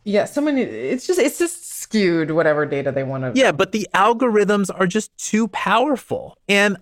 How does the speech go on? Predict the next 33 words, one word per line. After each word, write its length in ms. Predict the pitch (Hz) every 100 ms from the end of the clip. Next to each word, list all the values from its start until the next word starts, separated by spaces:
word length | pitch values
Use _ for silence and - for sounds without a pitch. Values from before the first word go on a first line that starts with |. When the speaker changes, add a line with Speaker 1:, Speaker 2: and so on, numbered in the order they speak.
| -
Speaker 2:
I 100 | 196
think 360 | 185 214 190
there 160 | 180 196
is 340 | 190 214 214 208 -
an 160 | 185 185
amount 460 | 170 143 151 160 -
of 160 | 147
parental 400 | - 139 147 156
control 640 | - 139 - 127 117 120
that 140 | 127 107
needs 200 | 123 -
to 60 | 120
be 140 | 117
levied 360 | 113 110 120 120
on 120 | 113
these 180 | 113 113
platforms. 640 | - 98 95 117 127 143 -
And 100 | 147
you 60 | 180
need 60 | 180
to 40 |
be 80 | 175
responsible 380 | 170 160 160 143
for 100 | 147
your 140 | 131
children 540 | 123 120 120 131 139 -
and 140 | 123
the 60 | 123
types 420 | - - 123 -
of 100 | 123
media 540 | 117 107 107 113 123 -
and 320 | 120 117 113 - -
the 480 | 120 120 113 107